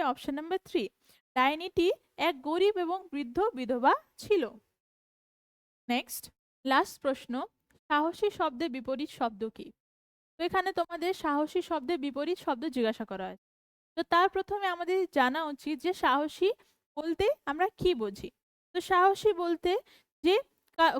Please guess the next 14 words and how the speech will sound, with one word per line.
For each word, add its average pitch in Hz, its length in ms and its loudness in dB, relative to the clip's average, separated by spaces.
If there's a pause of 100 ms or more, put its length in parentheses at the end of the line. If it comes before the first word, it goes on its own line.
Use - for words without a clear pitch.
কোনো 359 200 -6
কি-, - 240 -8
আহ, 277 180 6
কিছু 320 220 0
থেকে 392 240 2 (140)
ভয় 269 260 4
পায় 220 240 0
না, 208 120 -4 (240)
তার 330 220 4
মধ্যে 381 180 0 (120)
অনেক 370 160 -6 (160)
সাহস 320 300 6 (120)
রয়েছে। 220 380 0 (1400)
তো 330 60 -2